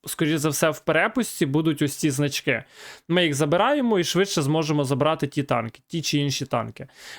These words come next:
Е, момент такий: тут нам не показали і не сказали, чи зможемо ми забрати ті танки, просто вмазуючись без Battle Pass. Це доволі цікаве питання.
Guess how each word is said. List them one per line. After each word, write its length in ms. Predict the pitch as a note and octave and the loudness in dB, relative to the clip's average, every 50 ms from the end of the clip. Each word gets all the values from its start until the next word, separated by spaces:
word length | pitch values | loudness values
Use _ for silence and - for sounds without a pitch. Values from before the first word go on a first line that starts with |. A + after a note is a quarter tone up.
| - - D3 | -8 -4 -2
Е, 380 | C#3 C#3 C#3 C3+ C3+ C#3 C#3+ - | 0 0 2 2 0 0 -2 -2
момент 420 | E3 D#3+ E3+ F3+ G#3 A3+ A#3 A3 | -2 0 2 2 2 0 0 0
такий: 380 | - A3 G#3+ - G#3 F3 D3 C3 | -2 -2 0 2 2 2 2 0
тут 340 | C3 - _ - G#3 G#3 - | -2 -4 _ -2 -2 0 0
нам 220 | F3+ E3+ D#3 D3 | 0 2 2 2
не 120 | D#3 F3 F3+ | 2 0 0
показали 540 | - G3+ - - F3+ D3+ F#3 F3+ F3 E3 | 0 -2 0 0 0 2 2 2 2 2
і 160 | E3+ - E3 E3 | 0 0 0 0
не 120 | E3+ E3+ | 0 0
сказали, 460 | D#3+ - - E3+ D#3+ F3+ E3+ E3 E3 | -2 -2 -4 0 0 2 2 2 0
чи 160 | - - E3+ | 0 -2 -2
зможемо 500 | D3+ C#3+ D#3+ E3+ F3 D#3 E3 D#3 D3+ D3 | 0 0 0 0 0 0 0 0 2 2
ми 360 | C#3+ C#3+ D#3 D#3 D#3 D3 C#3 C3 | 2 2 2 2 2 0 0 0
забрати 540 | A2+ C3 C#3 B2 C3+ D#3 D#3 D3+ D3+ - C3 | 0 0 0 2 2 2 2 2 0 -4 -6
ті 140 | - D3+ C#3+ | -6 -6 -2
танки, 640 | - D#3 D3+ D3+ D3 C3+ - - C#3 B2+ B2 A#2+ - | 0 0 0 0 0 -4 -2 -2 0 0 0 -2 -2
просто 340 | - C#3+ D3+ D3 - - C#3+ | -2 -2 -2 -2 -2 -4 -2
вмазуючись 720 | A#2 C3 C#3+ D#3+ D#3 C3+ C#3+ C#3 C3+ - - C3+ - - - | 0 2 0 0 2 0 0 0 0 -2 -2 -4 -4 -6 -8
без 560 | B2+ A#2 E3 D#3 D3 D3 D3 - - - - _ _ _ _ | -2 0 2 2 2 2 -2 -4 -8 -10 -12 _ _ _ _
Battle 400 | C3+ D3 D#3 D#3 - F3+ E3+ E3 | 0 0 2 2 0 0 0 2
Pass. 480 | - F3 E3+ F3 E3+ - F#3+ F#3 G#3 G#3 - _ _ _ _ _ _ _ _ _ _ | 2 2 2 2 2 0 0 0 0 -4 -8 _ _ _ _ _ _ _ _ _ _
Це 140 | - F#3+ F3+ | 0 2 2
доволі 340 | E3 F3 E3 E3 D#3+ D#3 | 4 2 2 2 2 2
цікаве 380 | D3 - - - D#3 C#3+ C3+ C3 | 0 -2 0 0 2 2 2 0
питання. 500 | B2+ - C3+ - - A#2 A#2 B2+ C#3+ - | -2 -4 -4 -2 -2 -2 -2 -4 -8 -14